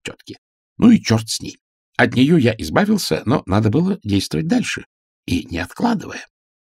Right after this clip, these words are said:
Где же достать эти проклятые пятьдесят монет? Да, брат Корки, насчет кредита у меня слабо. Самое важное, конечно, когда собираешься у кого-нибудь занимать деньги, это наметить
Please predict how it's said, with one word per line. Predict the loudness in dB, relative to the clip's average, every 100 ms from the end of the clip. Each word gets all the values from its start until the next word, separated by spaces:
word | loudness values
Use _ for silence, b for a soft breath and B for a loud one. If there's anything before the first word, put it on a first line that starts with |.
| _ _ _ -4
Где | 0 4 4
же | 2 -4 -8
достать | -4 -4 -4 -6 -6 -6 -4
эти | -4 -4 -12
проклятые | -10 -8 -6 -6 -6 -8
пятьдесят | -6 -12 -10 -10 -10 -12 -14
монет? | -18 -18 _ -20 _ _ _ _ _ _ _ _ _ -2
Да, | 2 4
брат | 2 0
Корки, | -4 -6 -10 -2
насчет | -2 0 -2 0
кредита | -2 2 0 0
у | -2
меня | 0 -2 -2
слабо. | 0 2 2 0 -8 _ _ _ _ _ _
Самое | -2 4 4 6
важное, | 4 4 2 2 0 -10 _ _
конечно, | -8 -8 -8 -8
когда | -8 -6
собираешься | -4 -2 -2 -2 -4 -4 -4
у |
кого-нибудь | -2 0 0 0 -4
занимать | -2 -2 -2 -4
деньги, | 2 4 4 2 -2 _ 0
это | 2 4 4
наметить | 6 6 6 4 2 -2